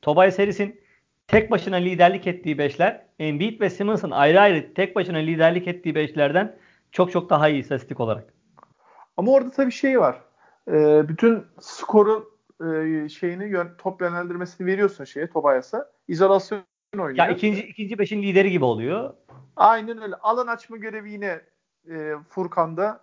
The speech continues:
Speaker 2: e, şeyde, Shake Milton'da. Top gelirse belki Matis'te. O kadar. Sonra kaçan topları da Howard topluyor yani.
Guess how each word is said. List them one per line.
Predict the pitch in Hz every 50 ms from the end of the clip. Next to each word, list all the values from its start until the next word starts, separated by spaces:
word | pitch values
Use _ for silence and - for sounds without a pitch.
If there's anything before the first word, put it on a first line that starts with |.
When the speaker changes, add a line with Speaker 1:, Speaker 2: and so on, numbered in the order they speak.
| _ _
Speaker 2:
e, | 160 151 147 147 147 143 143 143 135 127 127 127 127 143
şeyde, | 165 - - 175 156 147 175 202
Shake | 202 - - 185 170 170 -
Milton'da. | 170 165 151 - _ 147 151 180 214 214 208 _ _ _ _ _ _
Top | - 202 196 196 - -
gelirse | 180 180 175 170 170 - 180 170
belki | 170 165 156 151 170 165
Matis'te. | 165 160 - - 151 - _ _ 202 226 240 233 _ _
O | 202 202
kadar. | 190 147 120 117 - _ _ _ _ _ _ _ _ _ _ _ _ _ _ _ _ _ _ _ _ _ _ _ _ _ _ _ _ _ _ _ _ _
Sonra | _ - 214 202 190 185 202 208 202 202 196 - _
kaçan | - 202 202 - 214 202
topları | 202 190 170 - - 156 165 196
da | 220 196
Howard | 202 190 185 170 -
topluyor | _ 139 127 _ 123 120 113 113
yani. | 110 107 113